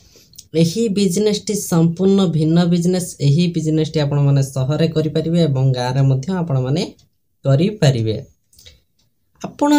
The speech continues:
ଯେକୌଣସି ପ୍ରଥମେ ବିଜନେସ୍ ଷ୍ଟାର୍ଟ କରନ୍ତୁ। ପ୍ରଥମେ କୋଉ ସବୁ କଥାକୁ ଅଧିକା ଫୋକସ୍ କରିବା ପାଇଁ ପଡ଼ିବ ଏବଂ କୋଉ ସବୁ ଜାଗାକୁ ଆପଣଙ୍କୁ ଟାର୍ଗେଟ୍ କରିବା ପାଇଁ ପଡ଼ିବ। ଦେଖନ୍ତୁ, ପ୍ରଥମ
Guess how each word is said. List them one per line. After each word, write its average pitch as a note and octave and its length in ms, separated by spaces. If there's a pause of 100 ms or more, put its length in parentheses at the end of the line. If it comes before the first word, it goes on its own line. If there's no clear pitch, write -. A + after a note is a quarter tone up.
(180)
ଯେକୌଣସି C4 720
ପ୍ରଥମେ A#3 500
ବିଜନେସ୍ F#3+ 480
ଷ୍ଟାର୍ଟ D#3 300
କରନ୍ତୁ। B2 420 (680)
ପ୍ରଥମେ D4 440 (140)
କୋଉ G3+ 280
ସବୁ C4+ 300
କଥାକୁ A#3+ 500 (120)
ଅଧିକା G3 400 (680)
ଫୋକସ୍ F3 360
କରିବା E3 220
ପାଇଁ G#3 200 (260)
ପଡ଼ିବ B2+ 320 (880)
ଏବଂ G#3 320 (200)
କୋଉ G#3 420
ସବୁ G3+ 400 (160)
ଜାଗାକୁ E3+ 560 (100)
ଆପଣଙ୍କୁ G3+ 440
ଟାର୍ଗେଟ୍ F3 500
କରିବା E3+ 280
ପାଇଁ G3 180 (100)
ପଡ଼ିବ। B2 280 (440)
ଦେଖନ୍ତୁ, B2 340 (880)
ପ୍ରଥମ G#3+ 400